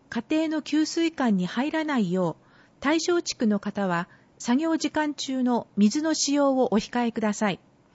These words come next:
ご不便をおかけしますが、ご理解とご協力をお願いします。対象地区の方には、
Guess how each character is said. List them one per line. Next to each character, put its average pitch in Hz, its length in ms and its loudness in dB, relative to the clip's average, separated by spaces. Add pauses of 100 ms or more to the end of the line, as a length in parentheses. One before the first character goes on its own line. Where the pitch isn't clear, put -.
(560)
ご 247 120 4
不 320 200 2
便 320 240 0
を 202 60 2
お 196 60 -2
か 247 120 -2
け 240 100 -2
し 240 120 -2
ま 240 120 2
す 208 120 -6
が、 185 200 -4 (240)
ご 220 160 0
理 254 100 2
解 240 220 -2
と - 300 -4
ご 214 120 0
協 302 180 0
力 302 280 0
を 262 80 2
お 226 120 0
願 214 240 0
い 202 60 -2
し - 140 -6
ま 190 120 -2
す。 - 180 -12 (1120)
対 320 180 0
象 359 200 0
地 - 120 -8
区 294 120 -2
の 240 120 4
方 214 220 -2
に 196 120 0
は、 165 200 -4